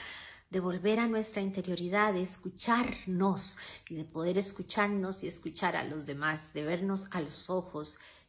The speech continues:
y vernos en los ojos de los otros. Soy Gabriela Arrieta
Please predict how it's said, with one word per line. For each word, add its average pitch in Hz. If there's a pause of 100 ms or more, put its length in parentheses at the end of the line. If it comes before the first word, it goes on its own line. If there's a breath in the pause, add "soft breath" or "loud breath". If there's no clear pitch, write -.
(120)
y 160
vernos 165
en 156
los 156
ojos 160
de 151
los 143
otros. - (480 loud breath)
Soy 202
Gabriela 277
Arrieta 277